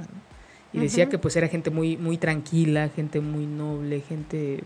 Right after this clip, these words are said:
Speaker 1: pues, cero violencia. Sin embargo, lo que a ellos les brincaba es que andaban sin ropa. Entonces
Speaker 2: Ujú.
Speaker 1: dijeron, como que ustedes van a seguir haciendo sus cosas, pero se me van vistiendo.
Speaker 2: Exacto.
Speaker 1: ¿No? Se van
Speaker 2: Ay,
Speaker 1: poniendo ropa.
Speaker 2: exacto.
Speaker 1: Entonces, ahí es como,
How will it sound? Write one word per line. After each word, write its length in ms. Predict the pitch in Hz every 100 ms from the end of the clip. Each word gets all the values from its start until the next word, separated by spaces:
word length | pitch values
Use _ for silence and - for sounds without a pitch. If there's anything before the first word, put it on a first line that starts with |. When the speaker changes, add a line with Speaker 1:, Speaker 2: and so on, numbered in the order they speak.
| -
Speaker 1:
pues, 200 | - 139
cero 260 | - 180 233
violencia. 540 | 269 180 147 131 - - - - - - -
Sin 280 | - - 220
embargo, 520 | 226 233 220 196 185
lo 200 | 190 160
que 100 | -
a 40 | 143
ellos 220 | 156 170
les 160 | 180
brincaba 440 | 180 202 208 180 180
es 100 | 196
que 80 | 156
andaban 360 | 139 123 165
sin 200 | 190 226
ropa. 340 | 254 349 427 494 453 - - - - -
Entonces 340 | 160 175 175 196
Speaker 2:
Ujú. 60 |
Speaker 1:
dijeron, 400 | 175 147 151 156 370 - - - -
como 220 | 208 233
que 60 | 294
ustedes 320 | 302 480 453
van 120 | 381
a 60 | 381
seguir 220 | 262 247
haciendo 280 | 226 208 196
sus 160 | 160
cosas, 240 | 147 247 330
pero 160 | 165
se 100 | 139 165
me 80 |
van 160 | 156 165
vistiendo. 440 | 160 - 143 113 - - - - - -
Speaker 2:
Exacto. 440 | 240 233 285 302 208 240
Speaker 1:
¿No? 60 | 214
Se 100 | 214
van 100 | 185
Speaker 2:
Ay, 60 |
Speaker 1:
poniendo 280 | 196 190 180
ropa. 280 | 165 165 160
Speaker 2:
exacto. 320 | - 202 185
Speaker 1:
Entonces, 240 | 196 214 202
ahí 140 | 175
es 120 | 185 185
como, 400 | 202 196 175